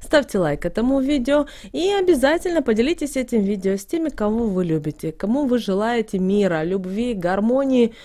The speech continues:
Пусть они также услышат эту важную информацию. Итак, с тридцатого июля в народе отмечается праздник День Марины и Лазаря.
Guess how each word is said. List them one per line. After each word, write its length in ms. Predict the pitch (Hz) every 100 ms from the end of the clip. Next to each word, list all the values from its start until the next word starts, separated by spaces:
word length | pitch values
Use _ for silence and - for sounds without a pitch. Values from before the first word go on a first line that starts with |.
| - -
Пусть 180 | 392 392
они 200 | 339 302
также 480 | - 165 185 262 349
услышат 460 | - 185 233 -
эту 320 | - 160 - 302
важную 600 | 196 135 143 165 175 170
информацию. 960 | 160 - 165 170 170 156 - 170 151 147 - -
Итак, 360 | 247 392 403
с 80 | -
тридцатого 760 | - 240 240 311 294 233 214 196
июля 540 | 185 240 349 359 339 - - - -
в 100 | 208
народе 460 | 220 196 220 311 320
отмечается 720 | 302 185 160 170 165 160 170
праздник 680 | - 180 214 285 285 277 202
День 380 | 131 170 254
Марины 680 | 247 185 160 151 185 196 185 -
и 220 | 170 170 -
Лазаря. 760 | 147 156 165 156 156 151 135